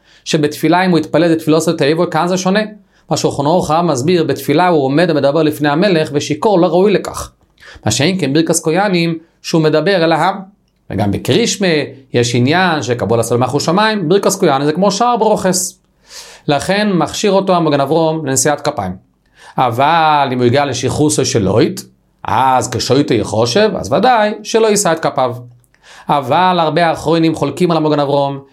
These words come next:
שגם בשאר משקים כל שנשתכר עד שהוא לא יכול לדבר לפני המלך, לא יישא את כפיו. מחלוקת שנייה, יין מגיטוי, מיץ ענבים, יין שעדיין לא תסס.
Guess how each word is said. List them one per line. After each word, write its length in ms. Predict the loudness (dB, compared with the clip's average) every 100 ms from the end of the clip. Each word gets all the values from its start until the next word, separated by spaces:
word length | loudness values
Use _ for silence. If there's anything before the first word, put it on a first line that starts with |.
| _
שגם 340 | -6 -2 -2 -2
בשאר 380 | -4 -2 0
משקים 540 | 2 0 -2 -2 -2 0
כל 320 | 0 2 0
שנשתכר 720 | 0 0 0 -2 0 0 0 0
עד 220 | -2 0
שהוא 120 | 2
לא 60 | 2
יכול 260 | 0 0
לדבר 240 | 0 0 0
לפני 240 | 0 -2
המלך, 480 | 0 2 2 -2 -6 -18 _ -6
לא 300 | 0 0 0
יישא 320 | -2 -2 -2 -2
את 80 |
כפיו. 300 | -4 -6 -6 -12 -14 _ _ _ _ _ _ -20 -20 -10 -6
מחלוקת 400 | -2 -2 -2 -4
שנייה, 340 | -2 0 0 -2
יין 400 | 0 0 2 0
מגיטוי, 440 | 0 0 0 -2 -2 _ _ _ _
מיץ 220 | -2 0 0
ענבים, 400 | 0 0 0 -2 -2
יין 240 | 0 0
שעדיין 360 | 0 0 0 2
לא 100 | 0
תסס. 600 | 0 -2 -2 -2 -4 -8